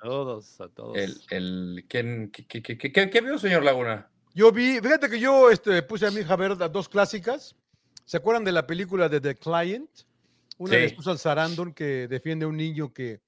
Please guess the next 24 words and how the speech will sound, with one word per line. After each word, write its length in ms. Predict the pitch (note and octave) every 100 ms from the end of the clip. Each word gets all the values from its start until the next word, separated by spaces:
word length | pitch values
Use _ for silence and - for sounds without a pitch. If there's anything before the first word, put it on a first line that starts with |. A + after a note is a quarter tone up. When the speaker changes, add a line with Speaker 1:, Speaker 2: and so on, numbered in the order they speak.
| _ _ _ _ _
Speaker 3:
que 400 | C#3+ C#3 C3+ C3+
andan 240 | D3+ D3+
metidos 440 | C#3+ A#2+ D3 C#3 C3+
ahí 180 | C#3
en, 340 | C#3+ C3+ B2+ B2
en, 160 | B2 -
en 140 | C#3+ C3+
the 60 |
woods 560 | C#3 D3 F3 F3 - _ _ _ _ _ -
y 60 | D3
ve 140 | D#3+
un 120 | F3+
asesino, 440 | E3 D#3+ - D3+ D#3+
uno, 320 | F#3 E3+ E3 F3+ F#3
se 100 | C3
está 260 | D#3+ G3+ G3 -
queriendo 260 | F3 F3
suicidar 520 | - D#3+ D3+ D3 D#3
un, 280 | D3+ D3 A#2+ - _ _ _ _ -
un 120 | D#3+
abogado 440 | C#3+ C3+ D#3 D3
de 120 | C3 C3
un 180 | C#3+
mafioso. 560 | C#3 B2+ D3 C#3+ -